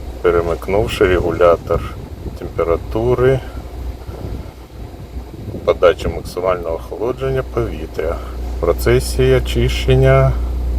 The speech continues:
аж до повного випарювання піни. Необхідно тримати вікна і двері автомобіля відкритими. Місту одного балону достатньо до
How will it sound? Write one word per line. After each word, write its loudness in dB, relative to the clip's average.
аж 6
до 4
повного 4
випарювання 2
піни. -6
Необхідно 2
тримати 2
вікна 0
і -6
двері 2
автомобіля 0
відкритими. 0
Місту 2
одного 4
балону 6
достатньо 2
до 6